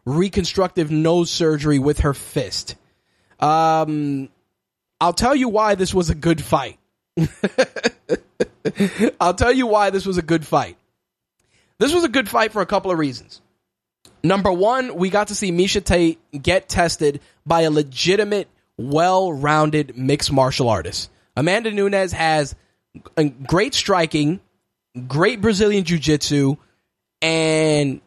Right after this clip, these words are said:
she definitely showcased the striking. That's for sure. It was, it was, it was exactly what you would have expected. And this is the whole problem. The women's division, the women's bantamweight division is loaded with talent.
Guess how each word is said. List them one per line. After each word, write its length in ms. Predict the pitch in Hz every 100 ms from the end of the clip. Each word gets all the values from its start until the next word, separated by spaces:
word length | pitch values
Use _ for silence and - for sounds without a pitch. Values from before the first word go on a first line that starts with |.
| -
she 220 | - 165
definitely 520 | 143 180 196 202 180
showcased 560 | 160 190 175 196 175 -
the 100 | 156
striking. 560 | - 170 160 120 101 - _ -
That's 440 | 117 123 143 147
for 140 | -
sure. 380 | 113 120 82 62 _ _ _ _ _ _ _ _ _ _ _
It 160 | 170
was, 280 | 180 180 160
it 140 | 175
was, 520 | 175 170 147 - - _
it 100 | 175
was 200 | 165 165
exactly 600 | 151 143 147 170 214 226
what 260 | 214 190 -
you 100 | 175
would 100 | 165
have 100 | 160
expected. 560 | 151 - 139 117 - -
And 160 | 185 170
this 180 | 208 254
is 120 | 240
the 80 | 220
whole 240 | 190 190
problem. 500 | - 185 143 117 76 _ _ _ _ _ _ _ _ -
The 120 | 175
women's 380 | 226 294 320 226
division, 480 | 233 170 156 135
the 80 | 139
women's 340 | 143 214 254 175
bantamweight 460 | 202 196 190 180
division 440 | 165 151 151 143 143
is 280 | 160 151
loaded 400 | 143 143 156 175
with 180 | 165 165
talent. 600 | - - 104 78 - -